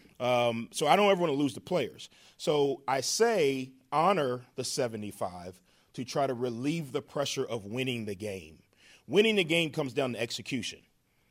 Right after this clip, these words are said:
Winning the game does not come down to how bad you wanna win. Our guys wanna win really bad, and obviously this game really means a lot.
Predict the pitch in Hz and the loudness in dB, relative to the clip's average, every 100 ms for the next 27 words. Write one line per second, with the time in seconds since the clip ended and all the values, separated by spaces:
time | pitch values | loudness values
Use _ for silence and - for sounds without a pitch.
0 | _ - 160 160 147 143 151 143 117 135 | _ -4 0 0 0 0 0 -2 -4 -4
1 | 131 147 127 123 117 95 - 123 101 123 | -6 -6 -6 -6 -6 -8 -2 -2 0 -2
2 | 117 101 104 107 98 110 143 85 - _ | 0 -2 -6 -6 -6 -2 -2 -4 -14 _
3 | _ _ _ _ _ _ 135 139 143 139 | _ _ _ _ _ _ 0 4 6 6
4 | 113 135 135 117 127 120 104 120 131 117 | 4 -2 -2 -2 -2 -4 -4 -2 -2 -2
5 | 101 101 95 104 113 131 131 123 135 117 | -2 -4 -4 -6 0 2 2 -2 -4 -2
6 | 120 139 117 131 127 123 113 110 _ _ | -2 -2 -2 -4 -2 -4 -6 -10 _ _
7 | _ - 101 120 160 139 123 120 113 107 | _ -18 -10 0 4 4 2 -2 -4 -4
8 | 127 156 87 | -2 -2 -2